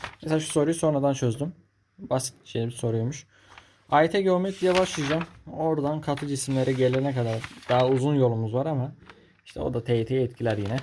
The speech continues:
Fene gelelim. Bak şu uzun soru bak. Bu çok güzel bir soru bence. Buna diyorlar işte.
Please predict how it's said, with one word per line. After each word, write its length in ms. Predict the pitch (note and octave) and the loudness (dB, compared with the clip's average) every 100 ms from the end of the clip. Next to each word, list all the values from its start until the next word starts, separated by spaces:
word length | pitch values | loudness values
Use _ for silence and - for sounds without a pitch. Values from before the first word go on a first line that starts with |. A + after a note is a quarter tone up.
| - - _ - - - - _ _ _ - - _ - _ _ _ - - - - _ | -8 -20 _ -20 -16 -18 -18 _ _ _ -20 -20 _ -20 _ _ _ -20 -20 -20 -20 _
Fene 320 | - E3 F3 | -2 4 6
gelelim. 420 | F#3+ E3 C#3+ E3 - - | 8 8 6 2 -4 -14
Bak 180 | C3+ - | -14 -8
şu 140 | G3 | 0
uzun 260 | F#3+ F3 F#3+ | 0 2 0
soru 280 | D3 B2+ A2+ | 0 0 0
bak. 280 | G2+ - _ _ - - | -6 -14 _ _ -18 -12
Bu 100 | G3 | 0
çok 220 | G3+ F3 | 0 0
güzel 240 | C#3+ C3+ | 2 2
bir 40 | A2+ | 2
soru 260 | - G#2+ | -2 -6
bence. 260 | G#2 G#2 C3 | -6 -4 -2
Buna 320 | E3+ E3+ - - - D3 | 0 0 -2 -10 -4 4
diyorlar 300 | D#3+ C3+ A2+ | 6 6 2
işte. 320 | - - | -2 -8